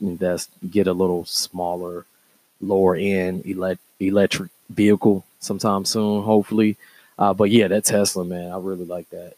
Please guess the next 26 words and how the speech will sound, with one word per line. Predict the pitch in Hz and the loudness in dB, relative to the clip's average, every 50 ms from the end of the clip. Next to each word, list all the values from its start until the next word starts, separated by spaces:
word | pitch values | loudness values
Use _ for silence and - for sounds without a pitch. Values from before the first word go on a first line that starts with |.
| _ _ _ | _ _ _
that | 90 87 87 90 87 | -20 -20 _ -20 -12
model, | 90 95 90 87 85 82 82 _ _ | -8 -6 -6 -6 -8 -12 -12 _ _
that | 85 80 87 | -14 -12 -8
Model | 95 95 90 82 82 87 | -6 -4 -4 -6 -4 0
S. | 95 98 90 82 - - - | 2 2 2 2 0 -6 -10
That's | - - 87 98 - - - | -10 -14 -16 -14 -14 -12 -14
a | 78 - _ | -14 -20 _
clean | - - 85 87 92 92 95 95 95 95 92 92 90 92 90 90 82 - _ _ _ _ _ _ _ _ _ _ _ _ - _ _ _ - - | -20 -14 -8 -6 -4 -2 0 0 0 0 -2 -2 -2 -4 -4 -6 -8 -12 _ _ _ _ _ _ _ _ _ _ _ _ -20 _ _ _ -2 0
vehicle, | 104 101 92 87 - - 87 | 2 2 2 0 -2 -8 -14
dog. | 76 78 87 87 87 85 85 85 78 - | -14 -10 -10 -8 -6 -6 -6 -8 -10 -12
That's | - 95 - - | -12 -12 -12 -12
a | 85 | -10
real | 85 92 92 92 87 | -6 -4 -2 -2 -2
clean | - - 92 87 85 87 | -4 -8 -10 -8 -8 -8
vehicle. | 82 90 87 85 85 - _ 78 73 _ _ _ _ _ _ _ _ _ _ _ | -8 -10 -12 -12 -14 -18 _ -20 -20 _ _ _ _ _ _ _ _ _ _ _
Um, | - 107 101 98 95 95 95 95 87 | -2 0 0 2 2 0 -2 -4 -4
but | - 101 95 | -4 0 2
yeah, | 117 120 107 | 4 4 4
their | 90 110 117 | 2 0 -4
stock | - - 123 101 101 - | -2 0 0 0 0 -2
is | 98 82 - | -6 -4 -2
sky | - - - 104 117 120 104 | -4 -2 -4 -4 -4 -4 -4
high | 95 - 127 131 123 | -6 -4 -2 0 0
right | 101 98 95 101 95 | 0 -2 -4 -4 -4
now. | 95 92 90 90 92 87 87 | -4 -4 -4 -6 -8 -10 -12
So | - - - 92 90 90 87 87 95 | -14 -12 -10 -8 -8 -8 -10 -12 -14